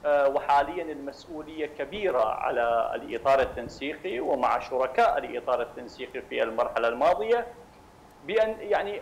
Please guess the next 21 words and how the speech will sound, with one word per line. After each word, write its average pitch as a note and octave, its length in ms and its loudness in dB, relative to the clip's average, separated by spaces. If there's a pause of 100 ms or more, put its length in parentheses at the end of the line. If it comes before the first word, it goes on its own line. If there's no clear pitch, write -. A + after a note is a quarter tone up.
آه، F#3 240 6
رؤية A3+ 420 0
الاتحاد E3+ 880 2
ورؤية D#3 600 -2
الإطار D#3+ 420 -2
التنسيقي D#3 640 -6
باعتقادي D#3 600 2
في D3+ 180 -10 (180)
المرحلة D#3 420 2
الماضية D#3+ 560 2 (1080)
كنا G3+ 300 2
نريد G#3+ 500 -4 (160)
أن F3+ 160 -8
يكونوا F#3 540 -4
جميع G#3 600 0 (160)
الكتل E3+ 600 -2
السياسية، E3+ 1080 2 (180)
كل A#3+ 160 0
الأقطاب D#3 520 2
ال-، B2 260 -8
آه، A#2+ 560 2